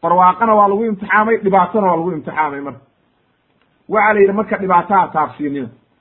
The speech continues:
"Walaa tamassuuha bisuu'in," waa looga digay. "Haddaad hashaa xumaan taabsiisaan," baa la yidhi,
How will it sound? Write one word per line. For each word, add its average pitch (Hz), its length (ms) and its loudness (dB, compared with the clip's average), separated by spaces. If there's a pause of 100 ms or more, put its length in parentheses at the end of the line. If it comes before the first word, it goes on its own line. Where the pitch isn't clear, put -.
(280)
"Walaa 180 380 2
tamassuuha 165 800 -2
bisuu'in," 123 560 -10 (360)
waa 170 140 -4
looga 175 300 0
digay. 139 340 -6 (260)
"Haddaad 196 440 2
hashaa 202 420 -2 (100)
xumaan 185 380 -4
taabsiisaan," 165 720 -4
baa 127 120 -6
la 113 80 -10
yidhi, 110 100 -18